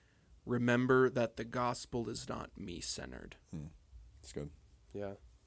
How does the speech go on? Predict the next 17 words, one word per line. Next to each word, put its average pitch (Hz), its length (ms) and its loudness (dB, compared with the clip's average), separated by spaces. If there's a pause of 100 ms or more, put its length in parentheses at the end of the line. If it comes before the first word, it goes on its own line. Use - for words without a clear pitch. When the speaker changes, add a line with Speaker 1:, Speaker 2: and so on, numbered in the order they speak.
(140)
Speaker 3:
that's 107 200 -16
really 85 160 -8
good. 104 180 -14 (1400)
Yeah, 113 200 2
if, - 120 -6 (960)
if 117 140 -6
the 110 80 -6
gospel 113 380 2
is 107 100 -6
the, 98 140 -8 (280)
the, 95 300 -8
the 92 100 -4
message 107 360 0
of 95 100 -8
the 95 80 -6
Bible, 95 480 -4 (880)
and 90 540 -10